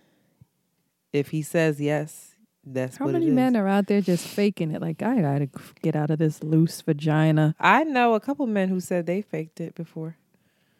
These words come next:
Speaker 1: Mm.
Speaker 2: I'm just so, I just gotta get over this.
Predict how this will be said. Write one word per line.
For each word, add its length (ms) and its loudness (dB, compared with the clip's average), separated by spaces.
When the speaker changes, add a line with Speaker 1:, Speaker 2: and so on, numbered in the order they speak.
Speaker 1:
Mm. 140 -8
Speaker 2:
I'm 140 -2
just 360 -6
so, 500 2
I 80 -8
just 220 -8
gotta 220 -6
get 160 -2
over 260 -2
this. 480 -6